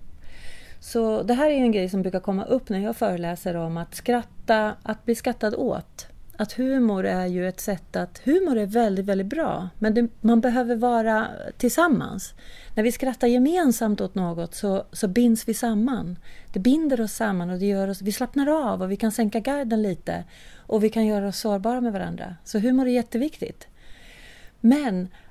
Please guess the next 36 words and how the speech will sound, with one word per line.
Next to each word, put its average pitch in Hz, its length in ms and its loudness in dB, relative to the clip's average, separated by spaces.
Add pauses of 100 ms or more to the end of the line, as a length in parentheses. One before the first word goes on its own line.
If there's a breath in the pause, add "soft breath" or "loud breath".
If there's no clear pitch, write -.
ifall 247 380 2
humorn 302 420 2
har 247 200 2
karaktären 247 720 0
av 175 340 -4
att 196 200 -4
vi 208 40 -2
ger 202 220 0
oss 196 100 -4
på 196 240 -4
någon 196 160 0
annan, 202 520 -2 (800 soft breath)
då 233 220 4
skapar 294 340 0
det 254 60 4
ju 247 60 4
väldigt 226 220 2
mycket 214 180 0
osäkerhet. 226 920 -4
Därför 233 240 4
att 240 80 2
när 233 100 8
jag 285 140 4
går 294 120 2
ut 311 200 2
därifrån 202 680 -2 (580 soft breath)
så - 240 -2
går 247 160 4
jag 240 160 4
ofta 226 260 0
därifrån 208 420 0
med 202 80 0
en 202 40 0
liten 208 280 0
obehagskänsla 202 720 -2
kanske. 180 440 -4